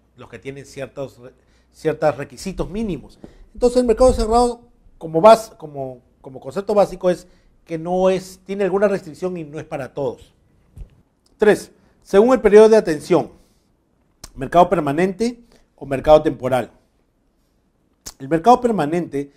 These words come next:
están abiertos al público durante todo el año. Estos mercados son abastecidos y visitados permanentemente por lo que establecen, por lo que se establece para bienes de uso cotidiano. Mercado de Centro de Lima, mercado de abasto.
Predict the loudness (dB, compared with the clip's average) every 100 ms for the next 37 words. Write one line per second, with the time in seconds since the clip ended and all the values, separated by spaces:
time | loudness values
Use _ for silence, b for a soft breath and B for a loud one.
0 | b b -16 -6 -2 0 0 -2 -8 -8
1 | -2 -2 -2 -2 -2 -4 -8 -2 2 4
2 | 4 2 -12 _ b b b -10 -8 -8
3 | -2 0 0 -2 -12 _ -10 -8 -10 -16
4 | -6 -4 -4 -6 -2 -2 -2 -12 -12 -6
5 | -6 -4 -8 -6 -6 -8 -10 -8 -6 -6
6 | -6 -10 -12 _ _ _ _ _ -4 -4
7 | -4 -2 2 2 0 0 0 0 -2 -2
8 | -4 -4 _ -20 -14 -14 -12 -10 -10 -12
9 | -20 _ -20 -20 -16 -14 -14 -18 -20 -10
10 | -8 -8 -12 -16 -18 -16 -16 -12 -10 -10
11 | -12